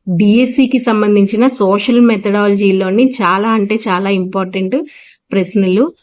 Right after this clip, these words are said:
నేను already సైకాలజీకి సంబంధించి, అంటే చైల్డ్ డెవలప్‌మెంట్‌కి సంబంధించి, అలాగే తెలుగుకి సంబంధించినవి, అలాగే కంటెంట్, సోషల్ కంటెంట్‌కి సంబంధించినవి, అన్ని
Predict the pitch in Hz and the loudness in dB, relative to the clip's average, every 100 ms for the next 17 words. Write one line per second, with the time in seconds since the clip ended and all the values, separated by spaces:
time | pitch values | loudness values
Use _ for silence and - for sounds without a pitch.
0 | _ 226 220 226 254 269 214 165 190 202 | _ 0 2 4 4 4 0 0 0 0
1 | 214 254 240 269 262 254 226 196 196 233 | 0 0 2 2 0 -4 -2 -2 0 2
2 | 240 233 233 - 220 220 220 226 220 247 | 2 0 -2 -2 -2 2 2 4 2 0
3 | 196 196 214 185 - - - 208 208 220 | -2 0 0 -2 -6 -16 -2 2 4 4
4 | 240 240 240 233 226 233 226 202 196 214 | 2 2 2 2 2 0 -4 -2 0 0
5 | 214 214 247 285 294 _ 151 185 196 214 | 0 -2 -2 -2 -2 _ -2 0 0 0
6 | 208 190 202 226 226 202 214 202 202 208 | 0 2 2 0 0 -2 -2 0 2 2
7 | 208 202 214 208 226 294 - _ _ 180 | 0 -2 -2 0 0 -2 -6 _ _ -4
8 | 196 208 214 302 - _ _ _ _ _ | -2 0 0 -2 -6 _ _ _ _ _
9 | _ - 180 180 208 202 214 196 202 240 | _ -2 -2 0 -4 -4 0 0 2 0
10 | 233 202 190 214 214 208 - 190 190 190 | 0 -2 -2 0 0 -2 -2 -2 0 0
11 | 196 196 202 196 226 277 - 190 202 226 | 0 0 -2 -2 -2 -4 -6 -4 0 4
12 | 240 262 285 | 4 4 0